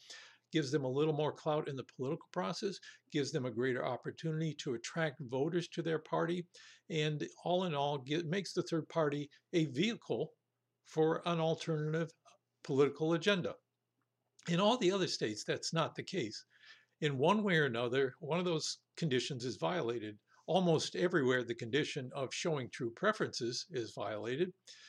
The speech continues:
even though some states have, uh, adopted ranked choice voting, like Alaska did recently. In Alaska, the primary doesn't include those conditions. So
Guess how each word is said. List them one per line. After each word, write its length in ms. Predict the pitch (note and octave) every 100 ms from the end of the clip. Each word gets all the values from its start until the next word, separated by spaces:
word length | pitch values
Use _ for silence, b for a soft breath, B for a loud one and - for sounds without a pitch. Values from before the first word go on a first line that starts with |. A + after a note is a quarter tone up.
| B B B
even 320 | - D#3+ D#3 C3+
though 320 | D3+ C#3 C#3
some 360 | - - F3 G3
states 520 | - C#3 B2+ A#2+ - - _ _
have, 280 | D3+ C3 B2 -
uh, 220 | D3 B2+ A#2+
adopted 460 | C3 D3+ G3 A3
ranked 240 | C3+ C3 -
choice 240 | B2 G#2+ -
voting, 360 | A#2+ D#3+ E3+ D3+
like 240 | C3 A#2+ - _ _ _ -
Alaska 460 | B2+ D#3+ E3 D3
did 220 | A#2 A#2+ A2+
recently. 680 | A2 E3+ - - A#2 C3 - - B B B - -
In 120 | E3+
Alaska, 500 | D3 C3+ F#3 G3+ D#3+
the 120 | -
primary 720 | A#2 - G3+ A#3+ D3+ B2 D3+ - _ _ _ _ _ _ _ _ _
doesn't 440 | E3 D3 D#3 D#3 -
include 440 | F#3 D3+ - B3 A3+
those 180 | A#2
conditions. 600 | - A#2+ B2+ - B2 G2
So 360 | - C#3+ B2+ A#2+